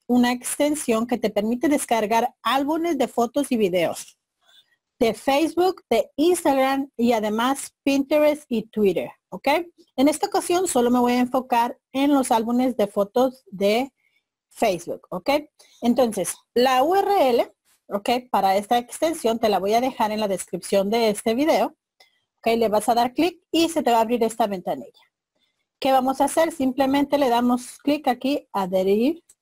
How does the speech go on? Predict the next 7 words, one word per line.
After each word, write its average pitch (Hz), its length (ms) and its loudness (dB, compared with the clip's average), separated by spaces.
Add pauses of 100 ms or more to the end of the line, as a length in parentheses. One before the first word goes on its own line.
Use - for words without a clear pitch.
(1300)
a 330 100 -4
Chrome. 226 480 -2 (2500)
Vamos 196 460 -2
aquí 208 500 -2
a 196 100 0
adherir 196 520 -2
extensión. 226 880 -2